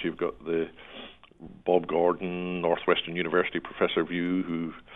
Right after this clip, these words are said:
takes a pretty bearish view of future productivity growth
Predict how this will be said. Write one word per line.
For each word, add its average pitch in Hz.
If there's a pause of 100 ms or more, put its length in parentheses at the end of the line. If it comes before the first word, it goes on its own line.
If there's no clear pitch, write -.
(680)
takes -
a -
pretty 85
bearish 85
view 80
of 76 (100)
future 80
productivity 80
growth 85